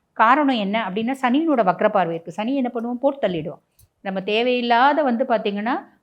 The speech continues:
காசு மட்டுமே பிரதானம் அப்படி நம்ம செய்யறோம் அப்படின்னா, அங்க வந்து பாத்தீங்கன்னா, நம்ம சாலிடா வந்து நம்மளோட லைஃப் நெகட்டிவ் நோக்கி போயிடும். அதனால எப்பயுமே சனி தசையில இருக்கீங்களா?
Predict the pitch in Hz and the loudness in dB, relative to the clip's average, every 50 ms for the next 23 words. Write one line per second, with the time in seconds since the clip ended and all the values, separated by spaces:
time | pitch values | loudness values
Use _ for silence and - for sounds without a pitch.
0 | _ _ 220 202 220 269 269 - 320 277 285 262 294 269 269 320 339 - - 269 | _ _ -8 -6 -4 -6 -4 -2 0 0 0 0 0 0 0 0 0 -2 -4 -4
1 | 247 226 262 262 262 269 269 277 320 349 285 240 233 214 220 262 254 247 220 196 | 2 2 4 4 4 4 4 4 4 2 2 0 -2 0 0 0 0 0 0 -2
2 | 190 190 196 202 202 208 202 196 208 254 254 208 - 202 202 185 185 202 190 190 | -2 -2 -4 -2 0 0 2 4 4 4 4 2 0 -2 -4 -2 -2 -2 0 0
3 | 247 339 392 269 247 233 262 285 311 269 233 220 269 233 247 208 226 202 220 254 | -2 -2 -2 -4 -2 0 0 2 2 2 2 0 0 0 -2 -2 -2 -4 -4 -4
4 | 254 240 208 196 202 190 185 185 - 220 214 233 240 240 240 220 262 285 269 220 | -2 -2 -2 -2 -2 -2 -4 -4 -2 0 0 2 0 0 0 -2 -2 -2 -2 -2
5 | - 220 311 453 - _ _ _ _ _ _ _ _ - 226 226 226 220 202 202 | -2 -2 -4 -4 -6 _ _ _ _ _ _ _ _ 0 0 2 2 2 2 2
6 | 196 196 240 277 - - 233 202 185 214 226 - 247 240 220 196 175 165 185 208 | 2 2 0 0 -2 -4 -4 -4 -2 -2 -4 -4 -4 -4 -2 -4 -4 -6 -6 -8
7 | 185 - 165 160 160 160 151 185 294 415 - _ 185 175 180 190 185 185 185 180 | -8 -8 -8 -8 -8 -6 -6 -8 -8 -8 -10 _ -8 -4 -4 -2 -2 -2 -2 -2
8 | 190 247 320 330 - _ _ _ _ _ 180 180 208 214 208 - - _ 359 330 | -4 -4 -6 -8 -10 _ _ _ _ _ -2 0 0 0 0 -4 -4 _ 2 2
9 | 311 330 339 330 - 247 226 233 269 277 247 220 196 - 240 226 214 208 180 165 | 2 2 0 0 2 2 2 4 2 2 2 2 0 0 -4 -4 -2 -2 -4 -4
10 | 185 196 170 165 165 165 180 185 185 165 - - | -6 -8 -8 -6 -2 -2 0 0 -2 -4 -6 -10